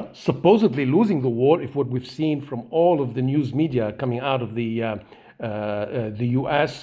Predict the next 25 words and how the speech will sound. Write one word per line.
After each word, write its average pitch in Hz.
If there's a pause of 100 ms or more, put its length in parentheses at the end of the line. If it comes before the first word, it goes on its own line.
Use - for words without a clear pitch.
uh, 127
and 160
the 123
Western 131
Hemisphere, 139
especially 147
in 107
the 107
U - (200)
S, - (1700)
why 104 (120)
would 202 (760)
politicians 139 (720)
on 139
the 131
Republican 131 (120)
side 104 (760)
ask 143 (180)
their 165
president 113 (200)
to - (100)
change 123 (120)
strategy? 202 (560)
And 185 (100)
why 214